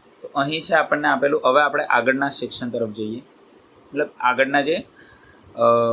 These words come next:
સવાલ જવાબ છે એ તરફ જઈએ. ચોથો છે કે ભાઈ ક્વીન્સ સ્ટેપવેલ or રાની કી વાવ is a seven story. ઓકે,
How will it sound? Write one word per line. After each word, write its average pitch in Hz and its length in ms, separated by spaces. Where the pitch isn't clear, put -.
સવાલ 131 340
જવાબ 123 240
છે - 160
એ 120 60
તરફ 110 260
જઈએ. 110 340
ચોથો 139 340
છે 160 120
કે 156 60
ભાઈ 165 120
ક્વીન્સ 160 480
સ્ટેપવેલ 165 640
or 165 60
રાની 143 360
કી 160 100
વાવ 151 220
is 143 80
a 143 260
seven 131 140
story. 127 260
ઓકે, 127 300